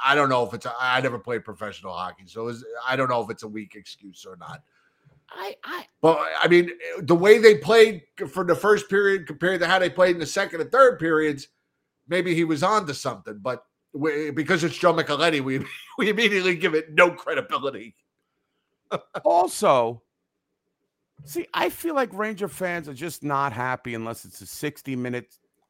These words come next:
Speaker 2: five nothing win. This team wins.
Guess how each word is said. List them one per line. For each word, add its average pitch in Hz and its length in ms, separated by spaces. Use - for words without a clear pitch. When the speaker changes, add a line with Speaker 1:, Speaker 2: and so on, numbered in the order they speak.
Speaker 2:
five 131 540
nothing 117 480
win. 101 380
This 392 260
team 165 400
wins. 101 880